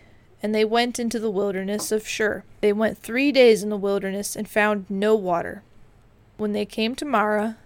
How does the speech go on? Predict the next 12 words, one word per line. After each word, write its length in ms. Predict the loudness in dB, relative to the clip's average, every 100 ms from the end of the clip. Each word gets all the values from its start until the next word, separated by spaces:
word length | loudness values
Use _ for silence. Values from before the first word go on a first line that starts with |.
| -2
they 120 | -2
could 220 | 0 -4
not 220 | 0 -2 -2
drink 360 | -4 -4 -2
the 80 | -4
water 320 | -2 -2 -2
of 100 | -2
Marah 380 | -4 -4 -2 -2
because 320 | -2 -2 -4
it 100 | -4
was 140 | -8 -6
bitter. 400 | -2 -2 -4